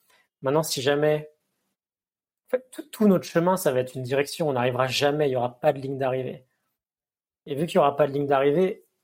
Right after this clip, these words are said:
autant se dire dès le début que la ligne d'arrivée sera pas,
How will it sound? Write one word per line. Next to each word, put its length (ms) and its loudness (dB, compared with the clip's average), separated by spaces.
autant 320 -2
se 160 -4
dire 260 2
dès 160 2
le 60 -2
début 320 2
que 160 -6
la 180 0
ligne 120 -2
d'arrivée 260 4
sera 240 -4
pas, 440 -2